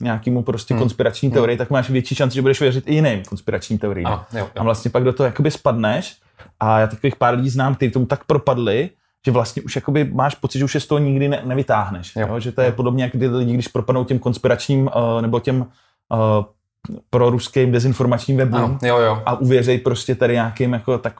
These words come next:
Speaker 1: už taky, eh, se jim špatně pomáhá,
Speaker 2: Ono
Speaker 1: no.
Speaker 2: z toho je, bych řekl, takový novodobý, eh, jakoby sektářství,
Speaker 1: Mhm.
Speaker 2: kolikrát v rámci té jako ezoteriky. A tady bohužel to jakoby funguje, fu-, funguje jakoby podobně, že to je nějaký takový jakoby kult osobnosti, kdy mi
Speaker 1: Mhm.
Speaker 2: přijde, že některý ty influenceři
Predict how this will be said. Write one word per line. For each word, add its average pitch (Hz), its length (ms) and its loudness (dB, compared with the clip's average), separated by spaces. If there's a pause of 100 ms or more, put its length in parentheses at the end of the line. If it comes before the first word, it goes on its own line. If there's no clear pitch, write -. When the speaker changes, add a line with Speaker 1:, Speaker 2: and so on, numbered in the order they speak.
Speaker 1:
už - 100 -12
taky, 117 440 -2
eh, 104 260 0
se - 140 -4
jim 104 60 2
špatně 101 320 -6
pomáhá, 95 400 -2
Speaker 2:
Ono 156 100 2
Speaker 1:
no. - 20 0
Speaker 2:
z 165 40 -4
toho 196 140 -2
je, 196 60 2
bych 180 120 -2
řekl, 175 180 -4
takový 170 240 -4
novodobý, 165 560 -2
eh, 151 80 -4
jakoby 156 260 -4
sektářství, 170 580 -4
Speaker 1:
Mhm. 127 100 0
Speaker 2:
kolikrát 123 420 0
v - 20 -10
rámci 127 300 -2
té 139 60 -6
jako 135 300 -4
ezoteriky. 127 560 -6 (280)
A 123 260 -2
tady 131 160 -2
bohužel 139 380 -4
to 156 100 -2
jakoby 151 300 -2
funguje, 147 600 -4
fu-, 139 360 -8
funguje 147 260 -4
jakoby 160 160 -2
podobně, 160 340 -2
že 123 100 -8
to 135 80 -4
je 139 40 0
nějaký 135 220 -2
takový 139 220 -2
jakoby 143 300 -4 (220)
kult 160 200 2
osobnosti, 135 440 -4
kdy 143 80 2
mi 156 40 0
Speaker 1:
Mhm. 156 40 -2
Speaker 2:
přijde, 151 200 -4
že 143 60 -4
některý 151 200 -2
ty 160 80 -4
influenceři 147 560 -4